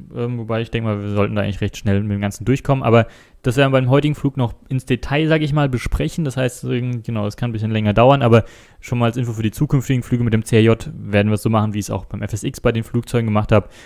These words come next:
wo es ja auch diesen Check gab, wo nochmal eigentlich, im Prinzip ist es so ein Check, da geht man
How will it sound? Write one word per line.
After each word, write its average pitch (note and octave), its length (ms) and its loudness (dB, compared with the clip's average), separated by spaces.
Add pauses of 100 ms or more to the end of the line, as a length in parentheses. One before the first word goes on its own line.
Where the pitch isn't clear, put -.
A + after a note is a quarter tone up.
(200)
wo G#2+ 160 -2
es G#2 140 -4
ja G2+ 80 0
auch A2 100 -2
diesen G#2+ 300 -8
Check - 340 -10
gab, G#2+ 320 -2
wo G2+ 80 4
nochmal F#2+ 360 0
eigentlich, G#2 300 -4 (300)
im A2+ 60 -4
Prinzip A2+ 420 -2
ist - 160 -8
es A2+ 80 -2
so B2 80 0
ein A2 80 0
Check, - 240 0
da A2+ 80 2
geht A2 180 -4
man A2 240 -2